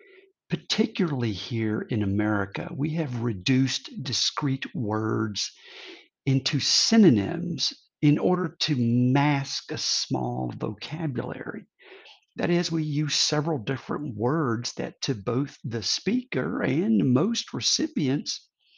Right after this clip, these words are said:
seem to mean the same things. Hence, the rhetorical question is <laughs> why the different words?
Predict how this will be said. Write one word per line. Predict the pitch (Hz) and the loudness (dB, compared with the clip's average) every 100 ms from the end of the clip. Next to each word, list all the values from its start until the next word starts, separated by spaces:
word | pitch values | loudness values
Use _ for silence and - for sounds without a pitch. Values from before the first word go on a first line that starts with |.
| _ _ _ _ | _ _ _ _
seem | - - - 120 | 0 0 0 0
to | 120 | 2
mean | 127 139 151 156 | 4 4 2 0
the | 160 | -2
same | 180 185 196 | -2 -2 -2
things. | 220 254 226 127 - - _ _ _ _ - - - - _ _ | 0 0 -2 -6 -12 -20 _ _ _ _ -20 -20 -20 -20 _ _
Hence, | 202 254 330 - - _ - | 0 0 -2 -6 -8 _ -6
the | 165 | -4
rhetorical | 151 139 - - - 294 320 - 127 | -4 -6 -8 -12 -8 -6 -6 -6 -8
question | - - 107 107 - 156 | -8 -8 -6 -4 -2 0
is | 170 - | 0 -2
<laughs> | 147 - | -8 -10
why | 254 190 175 160 | -6 0 0 0
the | 156 | -4
different | 151 127 165 165 | -2 -2 -2 0
words? | 202 233 - 190 - | 0 0 -2 -6 -12